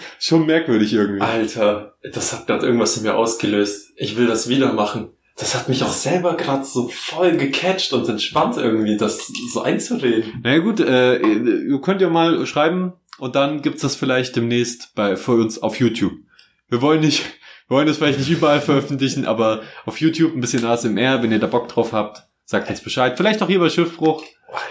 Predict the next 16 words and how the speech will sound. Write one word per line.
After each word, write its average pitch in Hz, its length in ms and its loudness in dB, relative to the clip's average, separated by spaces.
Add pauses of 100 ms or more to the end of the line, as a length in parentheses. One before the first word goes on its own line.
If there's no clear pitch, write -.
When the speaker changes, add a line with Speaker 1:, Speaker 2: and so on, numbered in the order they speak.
(300)
Speaker 2:
Ich 107 160 -4
hätte 117 160 0
auch 110 140 2
mega 110 240 0
Bock, 107 240 -2
so 123 100 -2
eine 107 80 2
Folge 131 380 0
aufzunehmen. 120 400 0
Das 104 180 2
fand 120 220 0
ich 120 100 -4
grad 117 220 -6
selber 151 300 2
so 120 120 -2
voll 160 800 0